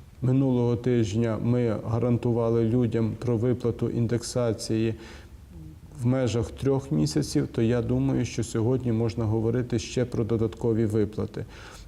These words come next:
Також треба віддати належне Кабміну, що він передав субвенцію в розмірі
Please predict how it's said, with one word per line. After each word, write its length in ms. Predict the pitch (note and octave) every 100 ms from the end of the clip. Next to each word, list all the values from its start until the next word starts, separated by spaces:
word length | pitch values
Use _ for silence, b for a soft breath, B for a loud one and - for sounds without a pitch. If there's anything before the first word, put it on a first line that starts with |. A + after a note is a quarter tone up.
| -
Також 340 | C3 D3 C#3
треба 520 | - B2+ A#2+ A#2+ A2+ G2+ A2+
віддати 460 | B2 A#2 B2 A#2+
належне 540 | A#2+ A#2+ A#2+ A2+ A2 A2+
Кабміну, 640 | - A2+ A2 B2 C#3+ D3+
що 200 | C3 A#2
він 200 | A2+ A#2
передав 500 | A2 A#2 A2+ A#2 A2
субвенцію 640 | - A#2 A2 A#2 G#2+ A#2 A2
в 40 |
розмірі 720 | A#2+ A2+ B2 A2+ A#2 A#2 A2+